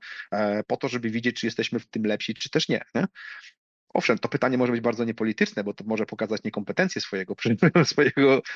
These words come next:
nowego szefa, prawda? Bo jeżeli on tego, o tym nie pomyślał, a ktoś tutaj wyjdzie i zacznie mu challenge'ować, że, że to jest źle,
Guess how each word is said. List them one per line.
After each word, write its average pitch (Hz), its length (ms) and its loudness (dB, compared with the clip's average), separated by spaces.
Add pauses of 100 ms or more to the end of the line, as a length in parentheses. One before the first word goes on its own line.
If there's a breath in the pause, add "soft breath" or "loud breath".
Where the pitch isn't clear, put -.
nowego 139 380 2
szefa, 120 360 0
prawda? 123 460 0
Bo 139 140 2
jeżeli 139 300 2
on 135 120 0
tego, 135 200 0
o 135 60 -4
tym 135 180 -6
nie 131 160 -4
pomyślał, 127 540 -2 (300 loud breath)
a 123 220 2
ktoś - 240 0
tutaj 123 260 0
wyjdzie 123 300 0
i 117 60 -2
zacznie 123 380 -2
mu 120 180 -6
challenge'ować, 120 640 0
że, 113 320 2
że 113 100 -4
to 113 140 -2
jest 110 180 -8
źle, 135 320 2